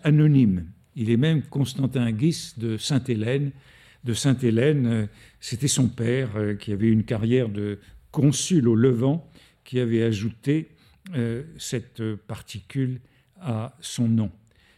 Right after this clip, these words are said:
Et, euh, Baudelaire, dans cette lettre où il veut revenir à ce titre, Le peintre de la modernité, écrit modernité en italique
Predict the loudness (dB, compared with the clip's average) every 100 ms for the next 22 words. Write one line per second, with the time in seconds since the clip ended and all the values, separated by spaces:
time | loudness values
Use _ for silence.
0 | _ 0 0 0 -4 -8 -6 -2 0 2
1 | 0 0 -4 -4 -4 -4 -4 -2 0 0
2 | -2 0 0 0 -6 -18 _ _ -14 -4
3 | 2 2 0 -4 -4 -2 -4 -6 -8 -8
4 | 0 -2 0 -2 -2 0 0 0 0 0
5 | 0 -2 -2 -2 -2 -6 _ _ _ _
6 | _ _ -2 -2 -4 -4 -4 -12 _ -2
7 | 2 2 2 -2 0 0 -2 -8 _ _
8 | _ _ _ _ _ 2 4 2 2 0
9 | 2 0 -2 -18